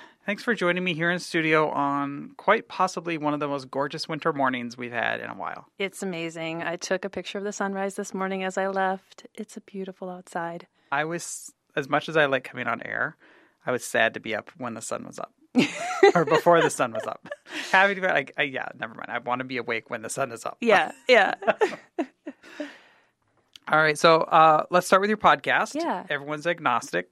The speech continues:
Speaker 1: Can, can you share with us what your show is about?
Speaker 2: Absolutely. So Everyone's Agnostic is a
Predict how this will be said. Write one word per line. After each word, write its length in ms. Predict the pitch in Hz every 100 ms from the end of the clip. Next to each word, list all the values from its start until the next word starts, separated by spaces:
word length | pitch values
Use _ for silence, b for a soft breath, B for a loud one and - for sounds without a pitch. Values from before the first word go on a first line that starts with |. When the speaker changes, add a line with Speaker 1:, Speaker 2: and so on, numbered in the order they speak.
| _
Speaker 1:
Can, 600 | - - 170 175 175 175 - b b
can 120 | -
you 80 | 147
share 400 | 151 - 180 202
with 160 | 196 180
us 180 | 165 -
what 100 | 147
your 120 | 139
show 200 | - 127
is 120 | 117
about? 260 | - - - _ B B B -
Speaker 2:
Absolutely. 680 | 220 - 240 240 226 190
So 280 | 190 208 202 208
Everyone's 500 | 220 269 277 269 254
Agnostic 720 | 240 202 180 180 - 190 190
is 400 | 202 190 180 180 -
a 280 | 190 180